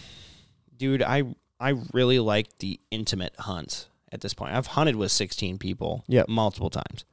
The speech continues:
Speaker 1: And it's fun because you're just raking birds out of the sky.
Speaker 2: Yep.
Speaker 1: You know, like, that's fun for me. But at the same time, my favorite hunts ever are you and a buddy, and you're just like, "Hey, you take this one. Hey, no,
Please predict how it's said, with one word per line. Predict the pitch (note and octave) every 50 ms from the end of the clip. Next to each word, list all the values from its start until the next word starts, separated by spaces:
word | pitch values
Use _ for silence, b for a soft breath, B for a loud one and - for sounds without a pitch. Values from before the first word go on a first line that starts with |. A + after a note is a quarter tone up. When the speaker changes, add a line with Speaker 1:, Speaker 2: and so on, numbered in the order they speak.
| _ _ _ _ _ _ _ _ _ _ _ _ _
Speaker 1:
And | - C#3+ F3+
it's | - -
fun | - - B2 C3+ C#3+ B2+ A#2+ A#2
because | A#2 - B2+ A#2 A2+
you're | A2+ A2+
just | G#2+ G#2+ G2 - -
raking | - G#2+ G2+ G#2 G#2 G2+ G2+ - A2+ G#2 F#2+ F2+
birds | F#2+ F2+ F2 F2 E2+ F2
out | D#2
of | B1 G#1
the | -
sky. | - - A2+ G#2+ - -
Speaker 2:
Yep. | C3 C3 A#2 -
Speaker 1:
You | - B2+ A#2+ A2
know, | G#2+ G#2 G#2 A2 - C3
like, | C3 C3 -
that's | D#3 D3 -
fun | - A2+ G#2 G#2 G2
for | - G#2
me. | G#2 G2+ G2+ G#2 G#2 - -
But | B2+ B2
at | B2 A2+
the | - A#2
same | - - C3 B2+ B2 A2+
time, | A2+ G#2+ G2+ F#2+ G2 F#2 - b b b b b b b b b b b b b b -
my | C3 C3+ C3 B2
favorite | - - C#3+ D3 C#3+ D3 C#3 C#3+
hunts | C#3 C3+ C3 B2 - - - -
ever | B2+ A#2+ G#2 G#2 G2 F#2+ - - - _ _ _
are | A#2+ A#2 A2+
you | G#2+ A2 A2+ B2 C3 B2+
and | A#2
a | A2+
buddy, | G#2 G#2+ G2+ G#2 G#2+ A2 A2 G#2 _ _ _ _ _ _ _ _ _ -
and | B2 B2+ B2
you're | A#2+ B2 A#2+
just | A#2 A#2 A2 - -
like, | G#2+ G2 F#2+ - - - _ _ _ _
"Hey, | - A2+ F#2+ F2+
you | F#2 F#2+ A2 A2+
take | - - F#2+ - -
this | - - -
one. | - - - - - _ _ _ _ _ _ _ _ _ _ _ _ _
Hey, | A2 A2 F#2+ F2
no, | A2 A2+ G#2 F2+ F2+